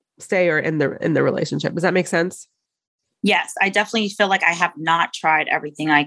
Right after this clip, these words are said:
Speaker 2: could.
Speaker 1: I mean, first,
Speaker 2: Um,
Speaker 1: first things first is, like, just to talk about it.
Speaker 2: Yeah.
Speaker 1: You know, because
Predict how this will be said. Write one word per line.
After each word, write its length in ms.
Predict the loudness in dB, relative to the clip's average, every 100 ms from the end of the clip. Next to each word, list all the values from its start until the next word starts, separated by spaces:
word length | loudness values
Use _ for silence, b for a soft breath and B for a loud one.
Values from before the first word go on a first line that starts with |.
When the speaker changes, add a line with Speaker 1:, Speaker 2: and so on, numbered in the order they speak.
| 0
Speaker 2:
could. 320 | 0 2 0 -2 _ _ _ _ _ _
Speaker 1:
I 40 |
mean, 120 | 0 0
first, 240 | 0 0
Speaker 2:
Um, 100 | 0 -2
Speaker 1:
first 160 | 0 2
things 180 | 2 2
first 200 | 2 2
is, 120 | 2
like, 160 | 0 0
just 180 | -4 -4
to 80 |
talk 340 | -8 0 0 0
about 320 | -2 -2 -2
it. 220 | -6 -10 _ _ _ _ _ _
Speaker 2:
Yeah. 480 | -2 0 0 0 -4 -12 _ _ _ _ _ -2
Speaker 1:
You 140 | 0
know, 360 | 2 2 0 -2 B B B B _
because 720 | -4 -2 0 2 2 0 -6